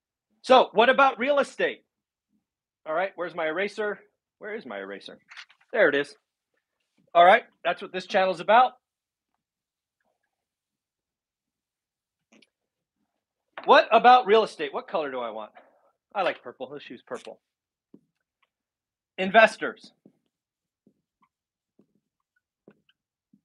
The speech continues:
Please, please, please assume higher cost of capital. If you are in my course,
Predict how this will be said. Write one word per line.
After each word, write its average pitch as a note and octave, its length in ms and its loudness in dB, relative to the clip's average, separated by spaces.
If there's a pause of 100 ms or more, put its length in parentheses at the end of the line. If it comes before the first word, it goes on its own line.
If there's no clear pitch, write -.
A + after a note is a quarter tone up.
(1500)
Please, B3+ 420 -2
please, A3 360 -6
please D4+ 720 -2 (1300)
assume C4 760 -4
higher G#3+ 480 4
cost F#3 500 -6
of D#3 80 -20
capital. C#3+ 420 -12 (920)
If D#3+ 120 -20
you G#3 140 -2
are G#3+ 80 0
in A#3 240 -4
my A3+ 160 0
course, A#3+ 540 -4